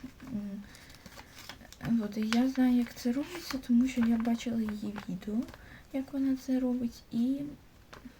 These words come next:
ну, не робить, просто каже, як це робити. Е, ну, там, коротше, ти, начало ідея, ну, що ти будеш знімати, потім, е,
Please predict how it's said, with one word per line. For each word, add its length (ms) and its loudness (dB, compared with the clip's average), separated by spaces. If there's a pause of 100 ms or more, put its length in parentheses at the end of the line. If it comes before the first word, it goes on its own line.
(340)
ну, 340 6
не 180 6
робить, 380 0
просто 360 -4
каже, 320 -6 (120)
як 280 -12
це 120 -8
робити. 420 -2 (1120)
Е, 100 4 (240)
ну, 140 4
там, 260 -2
коротше, 680 2 (160)
ти, 280 2 (960)
начало 540 2 (120)
ідея, 720 -2
ну, 180 4
що 220 -4
ти 140 -8
будеш 360 -4
знімати, 800 0 (540)
потім, 500 0 (1040)
е, 240 -4